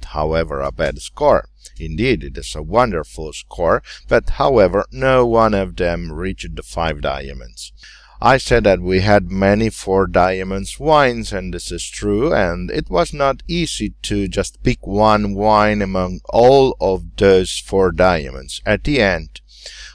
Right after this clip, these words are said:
we decided, our tasting committee decided that the best wine for April tw-, twenty thirteen would go to a wine from Liguria, North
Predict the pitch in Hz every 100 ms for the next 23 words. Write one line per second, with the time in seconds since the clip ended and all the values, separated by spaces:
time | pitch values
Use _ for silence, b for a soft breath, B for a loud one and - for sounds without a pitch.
0 | - 135 127 117 - - 110 113 120 143
1 | - - 92 80 - - 135 - 87 78
2 | 90 87 92 - 127 117 120 - 123 107
3 | 92 92 87 85 82 85 98 131 - 123
4 | 117 110 110 104 - 82 - 120 120 120
5 | - 107 107 110 - - 107 104 - -
6 | 110 117 104 90 - 92 90 - 151 139
7 | 139 160 B B B - 143 123 113 123
8 | 117 110 - 113 110 104 - 92 107 120
9 | 123 - - 101 95 - 98 98 90 117
10 | 165 107 78 73 76 76 71 -